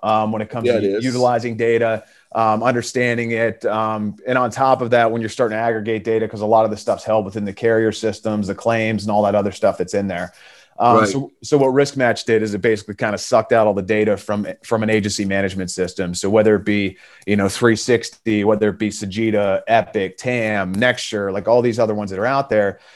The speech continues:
Speaker 1: um, basically it pulled that information out and just gave you a quick understanding from a, from a leadership standpoint. "Okay, we have this much premium. We're working with this many clients. Um, here's the industries we trade with." And we started to scale that business, um, you know,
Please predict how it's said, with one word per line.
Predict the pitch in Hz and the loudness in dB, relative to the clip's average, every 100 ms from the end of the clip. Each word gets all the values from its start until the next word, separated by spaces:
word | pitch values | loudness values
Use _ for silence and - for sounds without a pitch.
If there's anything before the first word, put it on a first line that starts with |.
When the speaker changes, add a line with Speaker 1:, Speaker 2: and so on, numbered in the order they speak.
| _ _ - | _ _ 2
Speaker 1:
um, | 131 120 110 | 4 4 4
basically | 151 147 127 | 2 4 0
it | 131 | 2
pulled | 127 | 2
that | 127 | 2
information | 110 107 110 110 123 | 2 0 0 0 -2
out | 120 120 - | -2 -2 -6
and | 113 | -6
just | 113 - | -4 -2
gave | 117 | 0
you | 107 101 | 0 -2
a | |
quick | - 117 113 | 2 2 2
understanding | 104 98 110 107 101 | 0 -2 0 0 0
from | 101 107 | -2 -2
a, | 101 98 | -2 -4
from | 101 107 104 | -4 -2 2
a | 98 | 2
leadership | 104 107 104 107 | 2 0 -2 -4
standpoint. | - 101 95 90 98 95 | -4 -4 -4 -6 -8 0
"Okay, | 120 120 110 | 0 0 0
we | 104 110 | 2 2
have | 98 | 2
this | 113 113 | 0 0
much | 117 - | -4 -2
premium. | 113 110 104 104 | -2 0 0 -2
We're | 101 | 0
working | 101 101 104 | 0 0 -2
with | 92 | 0
this | 113 110 | 0 2
many | 113 110 | 0 -2
clients. | - 107 104 98 98 - - _ | 0 0 2 0 -6 -16 -20 _
Um, | - 101 98 | 0 2 2
here's | 101 131 | 2 2
the | 110 113 | 4 2
industries | 117 - 107 101 | 2 0 -2 -2
we | |
trade | 95 104 98 90 | -4 -2 0 0
with." | 92 92 _ - - _ | -2 -2 _ -20 -20 _
And | 110 113 | -6 -2
we | 127 | -2
started | - 151 113 | 4 4 4
to | 110 | -4
scale | - 123 127 | -4 2 4
that | 120 95 | 4 2
business, | 117 123 113 101 - - | 0 0 -2 -4 -6 -8
um, | 104 104 104 101 101 | -2 0 0 -4 -6
you | 127 | -4
know, | 113 | -4